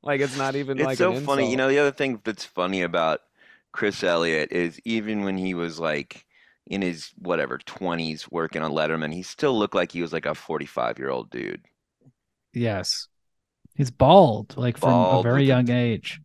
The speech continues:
Speaker 2: beard.
Speaker 3: I think his appearance
Speaker 1: tall
Speaker 3: is
Speaker 1: as
Speaker 3: another
Speaker 1: hell,
Speaker 3: reason
Speaker 1: too.
Speaker 3: why, why people hated this movie, 'cause they're like, "Who is this ugly, bald guy
Speaker 2: Yeah.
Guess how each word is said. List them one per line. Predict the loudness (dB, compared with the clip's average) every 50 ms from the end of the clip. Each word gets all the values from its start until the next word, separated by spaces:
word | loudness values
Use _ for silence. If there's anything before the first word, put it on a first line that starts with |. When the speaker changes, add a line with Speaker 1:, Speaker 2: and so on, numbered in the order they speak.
| _ _
Speaker 2:
beard. | -4 -2 0 0 2 2 2 0 0 -2 -4 -6 -8 _ _ _ _ _ _ _ 2
Speaker 3:
I | 4
think | 6 8 8 8 8 8
his | 8 8 10
appearance | 8 8 8 6 6 6 6 6 6 6 6 6 6 6
Speaker 1:
tall | 6 6
Speaker 3:
is | 6 6
Speaker 1:
as | 8 8
Speaker 3:
another | 8 8 8 6
Speaker 1:
hell, | 8 8
Speaker 3:
reason | 8 8 8 8 6 4 2 0
Speaker 1:
too. | -2
Speaker 3:
why, | 0 2 4 6 6 4 2 _ _ _ _ -20 -20 -20 -20 -18 _ 4
why | 6 6
people | 8 8 8 8 8 8
hated | 8 10 10 10 10 8 6
this | 4 2 4 4
movie, | 4 4 6 4 2 0
'cause | -2 -4 -4 0
they're | 0 2
like, | 2 2 2 6
"Who | 8 10 12
is | 10 10 8
this | 4 2 2 0
ugly, | -2 2 4 6 6 6 6 6 6 8 8 8 6 6 4 4 2
bald | 0 -2 -2 -2 0 2 4 4 4 2 0 -2 -2
guy | 0 2
Speaker 2:
Yeah. | 2 2 2 2 2 2 0 -2 -2